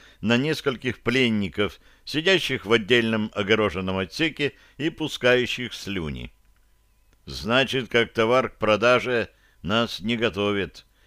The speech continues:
и мы им зачем-то нужны. Скорее всего, как бойцы, наш отряд неизвестным не очень интересен. Я даже не понял, как нас взяли.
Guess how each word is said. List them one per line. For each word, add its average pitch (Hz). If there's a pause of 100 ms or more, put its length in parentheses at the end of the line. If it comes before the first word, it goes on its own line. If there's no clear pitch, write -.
и 104
мы 123
им 127
зачем-то 110
нужны. 90 (460)
Скорее 117
всего, 120
как 117
бойцы, 120 (180)
наш 98
отряд 107
неизвестным 104
не 104
очень 107
интересен. 113 (680)
Я 110
даже 151
не 165
понял, 151
как 143
нас 139
взяли. 113